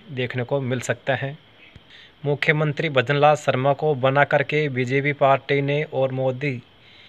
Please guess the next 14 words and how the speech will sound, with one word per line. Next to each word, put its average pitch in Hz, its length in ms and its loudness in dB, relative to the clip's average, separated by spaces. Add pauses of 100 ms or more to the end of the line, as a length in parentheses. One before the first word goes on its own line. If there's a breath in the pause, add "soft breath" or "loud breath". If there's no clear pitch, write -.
(220 soft breath)
ने 131 180 -2
सबको 143 400 0
चौंका 143 320 2
दिया 139 260 4
है। 151 220 0 (500 loud breath)
इसी 151 260 -2
प्रकार 151 380 6
से 160 180 -2
नए 147 340 4
मंत्रियों 143 540 0
की 147 220 -4
नियुक्ति 135 440 -4
कर 135 260 2
भी 143 220 -6